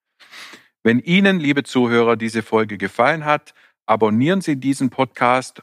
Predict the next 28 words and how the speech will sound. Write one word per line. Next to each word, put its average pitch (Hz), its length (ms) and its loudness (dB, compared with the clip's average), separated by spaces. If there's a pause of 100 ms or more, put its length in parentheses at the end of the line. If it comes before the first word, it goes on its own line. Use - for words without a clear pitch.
und 107 180 -4
empfehlen 120 600 0
uns 120 300 -4
auf 101 220 -4
Instagram, 127 600 -2
YouTube 131 680 0
und 110 260 -2
Facebook 107 580 -4
weiter. 90 460 -4 (400)
Schreiben 185 380 0
Sie 165 140 -2
uns 151 180 -4
gerne 143 260 2
auch 123 120 -2
eine 117 260 -2
Nachricht 110 480 -2
an 98 160 -6
podcast - 600 -2
at 101 160 -10
linzmeier 120 520 -2
punkt - 160 -8
de, 156 260 0
wenn 123 140 0
Sie 117 200 -2
Wünsche 139 300 -2
oder 101 180 -2
Anregungen 156 540 -2
haben. 147 400 -2